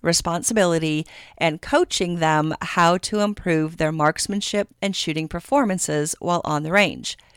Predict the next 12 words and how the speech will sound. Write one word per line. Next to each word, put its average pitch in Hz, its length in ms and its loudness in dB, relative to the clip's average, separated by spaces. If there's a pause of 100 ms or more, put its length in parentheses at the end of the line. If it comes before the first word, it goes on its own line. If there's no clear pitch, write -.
(400)
My 160 200 4
passion 185 640 2
is - 180 -4
putting 156 380 -2
more 175 260 4
firearms 156 840 2 (100)
in 151 140 0
people's 233 460 -4
hands 151 500 0 (120)
safely 190 720 0
and 160 240 -2
responsibly. 143 840 -2